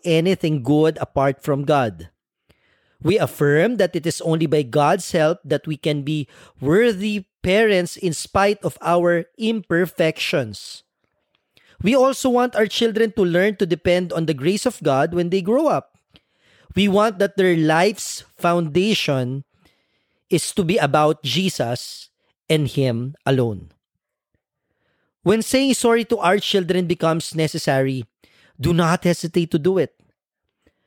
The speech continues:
This is not to say, of course, that we must not exert effort with God's help to improve as parents. Of course, we must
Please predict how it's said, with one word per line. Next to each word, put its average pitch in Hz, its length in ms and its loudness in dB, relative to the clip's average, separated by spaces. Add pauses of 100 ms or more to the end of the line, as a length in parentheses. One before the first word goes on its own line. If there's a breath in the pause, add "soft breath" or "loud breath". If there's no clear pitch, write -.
(160)
This 240 140 2
is 294 120 -2
not 262 180 0
to 254 60 0
say, 226 220 0
of - 180 -2
course, 202 220 2
that 190 160 -2
we 190 100 0
must 180 240 -2
not 170 220 0
exert 170 480 -2
effort 170 580 0 (460 loud breath)
with 165 180 0
God's 170 340 0
help 170 260 -2
to 208 80 0
improve 170 500 0
as 185 180 -4
parents. 240 480 0
Of - 160 -6
course, 311 320 0
we 226 140 -2
must 226 260 -2